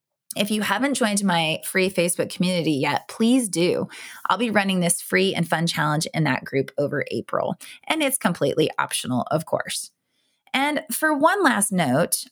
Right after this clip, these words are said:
I want to mention that I really love to drink kombucha. It's kind of like a fermented tea that is awesome for gut health,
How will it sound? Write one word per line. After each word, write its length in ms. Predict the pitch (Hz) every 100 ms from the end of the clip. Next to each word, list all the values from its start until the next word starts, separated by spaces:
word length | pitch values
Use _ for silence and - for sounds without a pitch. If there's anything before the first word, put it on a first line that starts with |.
| -
I 60 |
want 180 | 240 349
to 60 | 311
mention 460 | 226 240 196 170
that 320 | 160 151 147 - _ _ _ -
I 100 | 254
really 340 | 539 605 508
love 240 | 196 160 196
to 100 | 190
drink 280 | - 160 -
kombucha. 760 | - 160 160 156 - - - - _ _ - -
It's 160 | 240 -
kind 380 | - - 254 494 508
of 60 |
like 220 | 262 214 202
a 80 |
fermented 680 | 175 - 165 165 196 202 202
tea 460 | - - 180 175 165
that 140 | 147
is 140 | - - -
awesome 480 | 170 175 - 143 160
for 160 | -
gut 240 | 156 208 -
health, 400 | 170 92 208